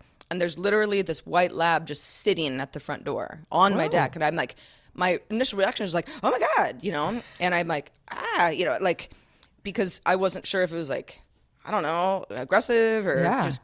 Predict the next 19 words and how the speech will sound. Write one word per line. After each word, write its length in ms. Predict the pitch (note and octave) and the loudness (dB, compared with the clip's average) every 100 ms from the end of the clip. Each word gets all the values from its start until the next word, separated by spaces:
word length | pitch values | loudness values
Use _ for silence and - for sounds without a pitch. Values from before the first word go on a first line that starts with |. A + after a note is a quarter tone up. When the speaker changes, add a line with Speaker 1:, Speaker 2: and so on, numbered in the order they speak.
| - | 0
Speaker 1:
it 60 | |
was 140 | F#3 E3 | 0 0
just, 180 | E3 - | -4 -2
I 80 | F3+ | -4
didn't 260 | E3+ F#3 F3+ | -2 -6 -6
expect 340 | - - F#3 | -6 -4 -4
to 80 | C#3+ | -4
see, 100 | - | -6
it 40 | |
was 140 | C#3 B2 | -8 -8
right 240 | C#3 D#3 | -2 0
Speaker 2:
Sure. 80 | E4 | 2
Speaker 1:
there. 220 | E3 C3+ - - - - | 0 0 -8 -20 -12 -4
And 160 | G3 | -2
so 240 | - G3+ F#3 | 4 6 6
I 320 | F3 E3+ E3 _ _ _ - | 4 2 -2 _ _ _ -2
kind 140 | A3 | -2
of 80 | D#3+ _ - | -2 _ -8
shut 360 | - A#3 A3 | 0 0 0